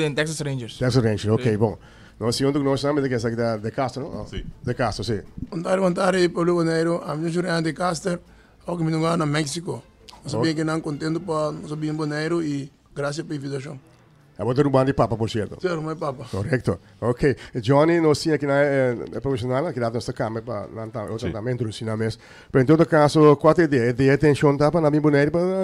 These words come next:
Speaker 2: ajudar a motivar pra, eh, lança beisebol e pra nós, não?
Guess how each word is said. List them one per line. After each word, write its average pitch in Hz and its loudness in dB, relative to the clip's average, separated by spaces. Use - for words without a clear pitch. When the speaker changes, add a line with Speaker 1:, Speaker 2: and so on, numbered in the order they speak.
Speaker 2:
ajudar 156 2
a 147 4
motivar 135 2
pra, 131 -2
eh, - -2
lança 139 0
beisebol 135 2
e - -2
pra 143 -2
nós, 147 -4
não? - -6